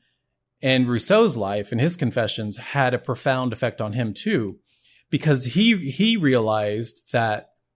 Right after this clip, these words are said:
the reason he stole the asparagus was not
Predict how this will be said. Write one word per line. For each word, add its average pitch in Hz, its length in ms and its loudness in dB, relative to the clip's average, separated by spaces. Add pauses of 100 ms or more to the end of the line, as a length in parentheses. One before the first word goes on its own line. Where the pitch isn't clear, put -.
(120)
the 127 100 -2
reason 160 580 0
he 139 120 2
stole 110 680 -4
the 113 80 -6
asparagus 98 840 -6 (420)
was 131 240 0
not 151 540 2